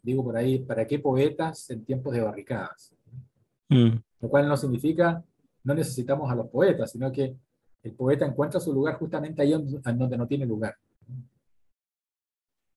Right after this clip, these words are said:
Speaker 1: Eh, bueno, tiene que ver con eso.
Speaker 2: Bueno, agradecerle a Sergio su participación en el podcast de La Palabra y el Vínculo. El libro lo pueden encontrar,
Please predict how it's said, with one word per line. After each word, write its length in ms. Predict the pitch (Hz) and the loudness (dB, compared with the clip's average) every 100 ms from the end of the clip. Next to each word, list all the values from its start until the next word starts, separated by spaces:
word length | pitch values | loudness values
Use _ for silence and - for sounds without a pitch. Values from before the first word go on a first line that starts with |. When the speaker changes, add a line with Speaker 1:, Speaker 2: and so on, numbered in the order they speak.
| _ _ _ - | _ _ _ -8
Speaker 1:
Eh, 500 | 117 113 107 104 - | -6 -4 -4 -6 -2
bueno, 240 | 139 190 - | 0 0 -2
tiene 180 | - 123 | -8 -6
que 100 | 117 | -2
ver 140 | 123 117 | -2 -2
con 140 | 117 | -2
eso. 220 | 113 - _ _ _ _ _ _ _ _ _ - - - - - _ | -4 -6 _ _ _ _ _ _ _ _ _ -16 -12 -12 -12 -16 _
Speaker 2:
Bueno, 460 | 95 110 123 123 107 | 2 8 10 10 8
agradecerle 960 | 117 110 107 110 - 120 117 123 143 151 | 6 8 8 8 8 8 10 8 8 8
a 100 | 117 | 4
Sergio 840 | - - 123 120 - 139 135 135 123 | 2 6 8 6 6 8 10 8 4
su 160 | - 123 | 0 4
participación 720 | 117 113 113 113 107 - 117 | 4 2 -2 0 0 2 2
en 60 | |
el 100 | 131 | 2
podcast 340 | 117 117 131 123 | 2 0 0 -2
de 60 | |
La 100 | 120 | -2
Palabra 320 | 110 107 113 127 | 0 2 4 2
y 80 | |
el 100 | 107 | 0
Vínculo. 560 | 107 131 139 147 143 143 | 0 0 0 2 2 2
El 200 | 117 113 | 0 0
libro 240 | 117 123 131 | 2 4 4
lo 160 | 123 | 2
pueden 240 | - 117 123 | 2 2 2
encontrar, 720 | 120 110 104 117 117 123 135 | 2 0 0 4 6 6 4